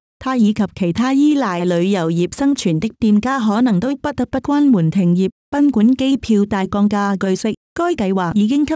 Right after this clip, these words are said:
當地以旅遊業為生的企業帶來沉重打擊。希臘旅遊公司試圖以降價吸引人們忽略目前希臘國內食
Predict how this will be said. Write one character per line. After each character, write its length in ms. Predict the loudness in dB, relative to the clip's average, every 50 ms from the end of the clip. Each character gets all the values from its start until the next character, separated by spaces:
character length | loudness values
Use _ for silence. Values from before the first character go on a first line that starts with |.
| -4 _
當 200 | -2 -2 0 0
地 120 | 0 0
以 180 | 0 0 0 0
旅 260 | 0 0 0 0 0
遊 200 | 0 0 -2 -2
業 180 | -2 -2 -2 -2 -2
為 180 | -2 -2 0
生 240 | 0 0 0 0 0
的 100 | 0 -2 -6 _
企 140 | -6 -2 -2
業 260 | 0 2 0 0 -2 -4
帶 240 | -6 -4 -2 -2 0
來 220 | 0 0 -2 -2
沉 240 | -4 -4 -2 -2 0
重 200 | 0 0 0 0
打 200 | -2 -2 -4 -4
擊。 160 | -4 -4 -4 -6 _ _ _ _ -6
希 200 | -2 0 0 0
臘 140 | 0 -2 -2 -2
旅 180 | -2 -2 0 0
遊 180 | 0 0 -2
公 240 | -2 0 2 2 2
司 140 | 2 2 0
試 260 | 0 0 0 -2 0
圖 180 | 0 0 0 0
以 160 | 0 0 0
降 240 | 0 2 2 2 2
價 160 | 2 -2 -4 -4
吸 60 | -6 -6 -4
引 260 | -4 -2 0 2 2
人 180 | 4 2 2 0
們 280 | 0 0 -2 -2 -4 -4
忽 140 | -4 -6 -6 -4
略 220 | -2 -2 -2 -2 -2
目 180 | -2 -2 -2 -2 -2
前 200 | -2 0 0 0
希 240 | 0 2 0 2
臘 160 | 2 0 0 -2 -4
國 120 | -4 -2 0
內 260 | 0 0 0 -2 -2
食 180 | -4 -4 -4